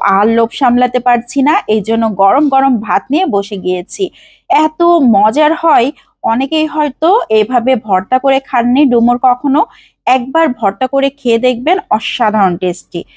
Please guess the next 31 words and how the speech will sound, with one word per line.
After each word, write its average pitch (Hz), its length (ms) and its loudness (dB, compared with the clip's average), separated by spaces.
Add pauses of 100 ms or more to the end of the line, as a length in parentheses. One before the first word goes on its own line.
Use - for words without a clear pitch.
(300)
তো 285 40 2 (120)
আমার 240 280 2 (100)
আজকের 214 420 -2
এই 311 200 2
ডুমুর 226 380 0
ভর্তা 320 360 0
কেমন 311 360 2
লাগলো, 311 360 2 (420)
সবাই 269 380 2
লাইক 196 300 2
ও 247 60 -2
কমেন্টের 240 460 -2
মাধ্যমে 262 420 0 (240)
অবশ্যই 233 500 -4
জানাবেন। 160 480 -2 (380)
ভালো 302 320 0
লাগলে 302 320 2
বেশি 262 280 -2
বেশি 302 220 -2
করে 311 220 0
শেয়ার 285 320 0
করে 311 220 0
দিতে 302 240 0
পারেন, 311 340 2 (420)
তাহলে 220 360 0 (140)
অনেকেই 247 420 0
দেখার 247 400 0
সুযোগ 185 260 -4 (100)
পাবে। 160 260 0 (600)
আজকের 254 380 0
মতো 277 220 4